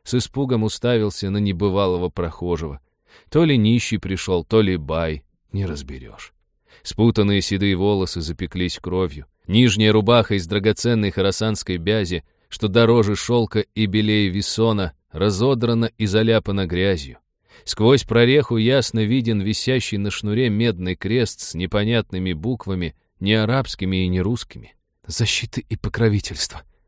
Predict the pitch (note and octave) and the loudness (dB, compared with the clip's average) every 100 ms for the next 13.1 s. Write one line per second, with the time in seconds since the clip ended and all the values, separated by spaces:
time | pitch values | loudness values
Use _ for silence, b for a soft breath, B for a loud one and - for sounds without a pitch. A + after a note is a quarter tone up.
0 | _ _ _ - - - F#2 G#2+ F#2+ - | _ _ _ -18 -10 -6 -4 0 0 0
1 | F#2 G#2 F2+ - D#2+ - F#2 - D#2+ D#2+ | -2 -2 -2 -6 -8 -6 -8 -6 -6 -6
2 | - F2+ G2 F#2 - E2 F2+ D#2+ F2 E2+ | -4 -2 -2 -4 -8 -10 -8 -6 -6 -6
3 | D#2 D#2 C#2+ - - b b b b b | -8 -12 -12 -14 -18 b b b b b
4 | - - E2+ F2+ - F2 - F2+ F2 F2 | -12 -2 0 0 -2 -2 0 0 0 -4
5 | - E2+ F2 F#2+ F#2+ F2+ D#2+ E2+ - E2+ | -6 -6 -4 -2 -2 -2 -2 -4 -4 -4
6 | E2 E2 F2 - - _ _ _ _ _ | -4 -4 -6 -6 -16 _ _ _ _ _
7 | _ - C2+ C#2+ F2 G2 G#2+ G#2 A#2 B2+ | _ -20 -12 -6 -2 0 0 4 4 4
8 | B2+ A2+ C3 B2+ B2+ B2 A#2 G#2 F#2+ F2 | 0 -2 -2 -2 0 -2 -2 -6 -6 -8
9 | - - - _ _ _ _ _ - C3 | -12 -18 -20 _ _ _ _ _ -2 0
10 | B2+ G2+ A2 E2 D#2 - - - _ _ | 2 0 -2 -4 -8 -10 -14 -20 _ _
11 | _ _ D#2 D#2+ D#2 G2 F2+ - G2 G#2 | _ _ -6 -6 -2 -2 -2 -4 -2 -2
12 | E2+ E2+ F#2 C#2+ D#2+ - D#2 D#2 - G2 | -4 -4 -4 -4 -8 -10 -10 -10 -6 -4
13 | F2+ | -4